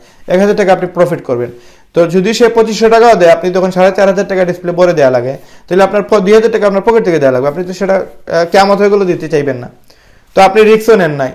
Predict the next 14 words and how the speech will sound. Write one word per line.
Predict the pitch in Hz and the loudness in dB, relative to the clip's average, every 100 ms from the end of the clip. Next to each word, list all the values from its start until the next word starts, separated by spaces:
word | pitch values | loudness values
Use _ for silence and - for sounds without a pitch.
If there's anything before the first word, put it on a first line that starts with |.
| - _ _ 180 | -14 _ _ -2
তো | |
রিস্ক | 190 220 220 196 | 0 0 -2 -2
নেওয়া | 226 208 | 2 2
লাগে | 190 190 | 2 0
সেটাও | 180 208 | 0 0
তো | 208 | 0
আপনার | 175 190 | 0 0
জানতে | 185 165 170 | 0 0 0
হবে। | 147 131 127 - _ _ - | 0 -4 -8 -16 _ _ -4
ডিসপ্লে | 156 180 185 202 196 | -2 -2 0 0 2
এটা | 190 190 | 0 0
হচ্ছে | 180 185 | 0 0
গিয়ে, | 185 | 2
আহ, | 180 160 160 160 156 | 2 2 4 4 4